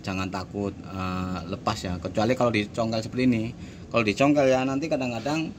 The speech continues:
meleset, tangan kita kejepit. Kalau terpasang ya nanti kita tinggal kencengin, eh, murnya. Ya beri, biar lebih bagus ya dikasih ring aja nih ya.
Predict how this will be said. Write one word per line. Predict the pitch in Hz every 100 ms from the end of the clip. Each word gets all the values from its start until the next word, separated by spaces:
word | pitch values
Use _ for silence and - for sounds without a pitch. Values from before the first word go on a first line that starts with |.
| -
meleset, | 135 131 160 180 - - -
tangan | 117 127
kita | 127 127
kejepit. | 131 - 117 107 - - - - - - -
Kalau | 98
terpasang | 95 104 127 123 139 143 170 - - -
ya | 104 107
nanti | 104 110 139
kita | 123 - 120 127
tinggal | 113 98 95 104 110 131 - -
kencengin, | 107 107 104 98 95
eh, | - 90 92 92 90 90 90 - - - - - - -
murnya. | 101 104 107 87 82 - - - - - - - - - - - - - - - - - - - - - - - 1077 1077 1077 1077 1077 807 855 831 831 855 - - - - - - -
Ya | 110
beri, | 123 120 104 110 110 110 110
biar | 110
lebih | 110 107 104
bagus | 98 127
ya | 143
dikasih | 104 104 104 107
ring | 104
aja | 101
nih | 104
ya. | 98